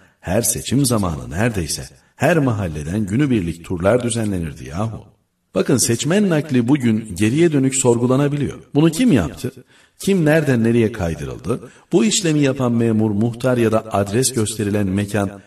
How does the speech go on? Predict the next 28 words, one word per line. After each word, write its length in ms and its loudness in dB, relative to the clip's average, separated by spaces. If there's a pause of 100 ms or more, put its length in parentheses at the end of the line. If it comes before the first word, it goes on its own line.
(120)
hepsi 360 -2
belli. 440 -2 (380)
Ve 160 4
bu 120 2
işler 440 -2 (200)
daha 180 2
seçimden 460 -4
aylar 300 -4
önce, 300 0 (340)
yılbaşında 580 2
yapılmış. 680 -4 (380)
Bunların 440 2
kimlikleri 600 2
belli 240 0
olduğuna 440 -2
göre 260 -8 (340)
siyasi 520 0
eğilimleri 680 0
de 140 0
belli. 300 -14 (380)
Hatta 320 -2
yılbaşında 600 0
bunun 180 0
farkına 500 -4
varılmış. 460 -2 (520)
Peki 280 -2
niye 200 2
düzeltmediniz? 920 -6